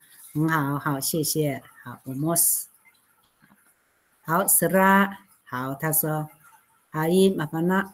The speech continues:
都搞个阿拉信息啊，谢谢你，谢谢你的，的，的问题哈，谢谢你。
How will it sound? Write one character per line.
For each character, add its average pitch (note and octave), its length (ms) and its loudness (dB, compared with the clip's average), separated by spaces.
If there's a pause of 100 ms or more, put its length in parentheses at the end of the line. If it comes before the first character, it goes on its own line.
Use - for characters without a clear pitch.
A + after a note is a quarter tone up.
(140)
都 D#3 100 -6
搞 D3 200 -8
个 D#3 400 -6
阿 D3 80 -6
拉 F3 160 -2
信 D#3+ 260 0
息 F3 280 2
啊， D3+ 140 -6
谢 G3+ 220 4
谢 G#3 220 6
你， D#3 260 4
谢 - 160 -2
谢 F3 160 0
你 D3 200 0
的， C#3+ 160 -10
的， - 140 -14 (640)
的 C3+ 260 -10 (240)
问 C3+ 240 -2
题 B2+ 180 -10
哈， D3 240 -2
谢 D3+ 220 -4
谢 C#3 200 -2
你。 B2 260 -8